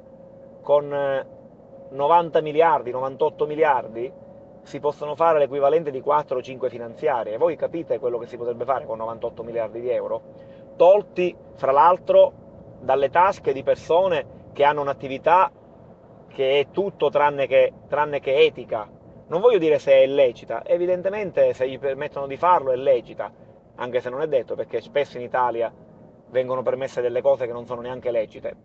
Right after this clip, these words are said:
Ma lasciamo perdere, non mi interessa discutere la liceità,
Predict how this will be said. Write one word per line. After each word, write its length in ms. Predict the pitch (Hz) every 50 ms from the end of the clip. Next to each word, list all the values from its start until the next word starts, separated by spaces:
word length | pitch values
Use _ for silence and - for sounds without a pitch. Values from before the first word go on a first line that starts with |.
| _ _
Ma 100 | - 202
lasciamo 300 | 233 247 - 247 226 226
perdere, 340 | 180 156 139 123 123 131 139
non 180 | 151 170 185 196
mi 100 | 202 202
interessa 460 | 190 - 214 202 180 151 - - 131
discutere 720 | 131 127 120 - - 160 165 156 - 151 147 143 131 - _ _ _ _ _ _ _
la 160 | - 135 139 135
liceità, 760 | 147 160 156 - 165 147 147 147 139 - 147 131 117 -